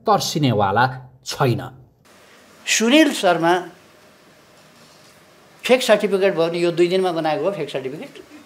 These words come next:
Speaker 2: यही दुई दिनमा सरकारको आलोचना गरेपछि, अर्थमन्त्री र गृहमन्त्रीको राजीनामा गर भनेपछि, यसमा कमजोरी देखियो भनेपछि, अनि दुई दिन बोल्ने बित्तिकै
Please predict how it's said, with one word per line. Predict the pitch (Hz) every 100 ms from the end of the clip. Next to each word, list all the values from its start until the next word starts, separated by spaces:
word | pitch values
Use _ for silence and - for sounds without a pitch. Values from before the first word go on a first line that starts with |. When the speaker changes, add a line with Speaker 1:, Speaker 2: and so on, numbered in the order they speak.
| - 196
Speaker 2:
यही | 196
दुई | 170 156
दिनमा | 160 202
सरकारको | 226 160 151 156 151
आलोचना | 147 143 156
गरेपछि, | 147 151 156 202 262 - - 175
अर्थमन्त्री | 170 180 180 185
र | 175
गृहमन्त्रीको | 175 175 165 170
राजीनामा | 165 160 165 170
गर | 160 185 190 - - _ _ -
भनेपछि, | 143 151 147 - - - - - _ _ _ _ _ _ _ _ _ _ _ 285 - - _ -
यसमा | 185 - 196
कमजोरी | 190 190 190 196
देखियो | 175 180 175 220 180
भनेपछि, | 143 180 180 233 233 - - _ - - - - - _ _ _ _ - - - - - - - _ _ - - _ _ _ - - _ _ _ _ _ -
अनि | 151 165 160 - - - _ -
दुई | 175 302
दिन | 277 269
बोल्ने | 220 214 202
बित्तिकै | 180 165 160